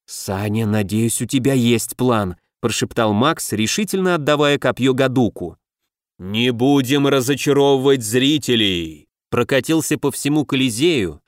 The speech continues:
глубокий голос князя тьмы. «Мы чтим закон! Бой должен быть закончен!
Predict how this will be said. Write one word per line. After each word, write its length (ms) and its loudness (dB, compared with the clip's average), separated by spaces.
глубокий 600 0
голос 440 0
князя 440 0
тьмы. 400 -4
«Мы 300 2
чтим 640 0
закон! 960 0
Бой 640 2
должен 540 2
быть 220 0
закончен! 1080 -2